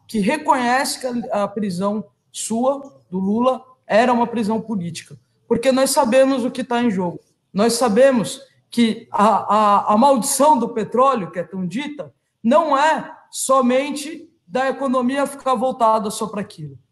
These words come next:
E isso foi olhado, e os dados que eu vou passar mostram um pouco a preocupação que a gente tinha como evitar isso. Mas a maldição do petróleo, ela traz junto a questão da disputa por esse bem. E aí, pouca gente sabe, né?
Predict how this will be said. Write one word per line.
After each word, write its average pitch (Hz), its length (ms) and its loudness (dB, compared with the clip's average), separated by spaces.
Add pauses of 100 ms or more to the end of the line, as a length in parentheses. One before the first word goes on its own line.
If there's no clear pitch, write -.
E 214 180 0
isso 311 220 -4
foi 392 280 2
olhado, 254 580 2 (180)
e 240 120 -2
os 226 100 -2
dados 240 260 2
que - 80 -8
eu 254 60 -4
vou 233 120 0
passar 240 580 2
mostram 240 400 2
um - 20 0
pouco 240 280 0
a - 40 -4
preocupação 247 540 -4
que 247 100 -6
a 254 40 -2
gente 247 180 0
tinha 285 240 -2
como 254 180 0
evitar 180 340 -4
isso. - 320 -12 (240)
Mas 240 220 4
a 294 60 6
maldição 285 500 4
do 302 140 -2
petróleo, 233 680 0 (220)
ela 240 240 4
traz 277 340 2
junto 320 540 -2 (180)
a 214 120 -2
questão 269 340 -2
da 294 140 0
disputa 370 680 -4
por - 200 -10
esse 262 240 -6
bem. 170 260 -6 (420)
E 220 120 2
aí, 233 580 2 (160)
pouca 349 400 4
gente 285 280 0
sabe, 220 480 0 (300)
né? 196 300 -2